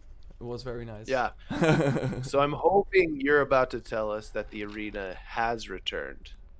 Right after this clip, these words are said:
Speaker 2: Am I, is that correct?
Speaker 1: No, no, no. Uh, it,
Speaker 2: Oh.
Speaker 1: it's not in Valhalla. So what he said
Speaker 2: Oh.
Speaker 1: was, um, that there won't be, like, a separate activity like the arena in Valhalla.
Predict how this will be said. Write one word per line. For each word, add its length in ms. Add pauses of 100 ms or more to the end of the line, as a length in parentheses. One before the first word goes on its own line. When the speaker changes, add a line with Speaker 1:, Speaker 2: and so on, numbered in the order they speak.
Speaker 2:
Am 140
I, 300
is 100
that 220
correct? 360
Speaker 1:
No, 380
no, 140
no. 340 (680)
Uh, 340 (100)
it, 200
Speaker 2:
Oh. 400
Speaker 1:
it's 120
not 220
in 140
Valhalla. 500 (180)
So 480
what 300
he 120
said 380
Speaker 2:
Oh. 200
Speaker 1:
was, 600 (100)
um, 580 (720)
that 640
there 220
won't 280
be, 120
like, 240
a 100
separate 360
activity 580
like 400
the 140
arena 680 (100)
in 420
Valhalla. 720